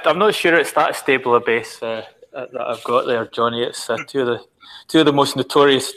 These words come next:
attacking fullbacks of all time, but, uh... At, at least they can tackle occasionally. Well, my playmaker,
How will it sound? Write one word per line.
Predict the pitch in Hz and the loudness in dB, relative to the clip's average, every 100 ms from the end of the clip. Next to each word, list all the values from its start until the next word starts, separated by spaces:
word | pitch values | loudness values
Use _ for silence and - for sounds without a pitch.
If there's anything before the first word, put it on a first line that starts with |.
| - - | -12 -12
attacking | - 135 139 117 | -6 -6 -6 -12
fullbacks | - 131 127 120 120 - | -10 -8 -2 -2 -2 -10
of | 110 | -10
all | 117 | -10
time, | - 123 110 107 _ | -6 -6 -6 -12 _
but, | 110 - _ | -20 -20 _
uh... | 110 107 _ _ _ _ _ - - _ - - _ _ - | -14 -14 _ _ _ _ _ -20 -20 _ -20 -20 _ _ -6
At, | - - | -4 -2
at | 127 | 0
least | 139 - | -2 -2
they | |
can | 127 120 | -6 -6
tackle | - 113 - 110 | -4 -4 -2 -4
occasionally. | 113 107 107 104 104 _ _ _ 151 | -4 -6 -8 -14 -16 _ _ _ 0
Well, | 156 151 | 2 2
my | 151 | 0
playmaker, | - 180 180 156 151 156 160 | -2 2 2 2 -2 0 -2